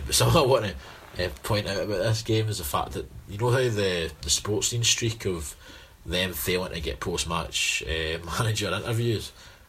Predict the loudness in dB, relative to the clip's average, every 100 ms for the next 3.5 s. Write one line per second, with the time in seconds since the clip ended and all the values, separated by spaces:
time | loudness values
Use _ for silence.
0 | -4 -2 0 0 0 2 2 0 -4 -4
1 | -4 -6 -6 -4 -4 -6 -6 -6 -6 -8
2 | -4 -2 0 -2 -4 -6 -6 -6 -4 -6
3 | -8 -6 0 0 0